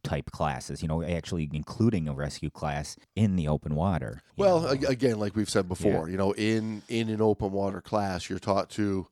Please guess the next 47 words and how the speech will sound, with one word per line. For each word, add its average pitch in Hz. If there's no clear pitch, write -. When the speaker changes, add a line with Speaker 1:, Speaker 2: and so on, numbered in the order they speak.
Speaker 1:
You 113
have 82
a 73
Speaker 2:
dump 110
your 107
weights. 98
You're 104
taught 107
to 104
Speaker 1:
Well, 73
they're 113
Speaker 2:
do 110
Speaker 1:
covered, 87
Speaker 2:
a -
tired 104
Speaker 1:
right. 98
Speaker 2:
diver 95
Speaker 1:
Mm-hmm. 92
Speaker 2:
toe, 95
but 95
it 98
doesn't 107
really 98
put 107
in 98
the 92
thinking 90
and 92
put 117
you 110
in 98
the 90
Speaker 1:
Mm. 170
Speaker 2:
mindset 110
of 92
when 104
and 92
where 101
and 90
why 95
Speaker 1:
Well, 117
they 104
Speaker 2:
I'm 85
Speaker 1:
teach 98
Speaker 2:
gonna 87
Speaker 1:
you, 69
but 92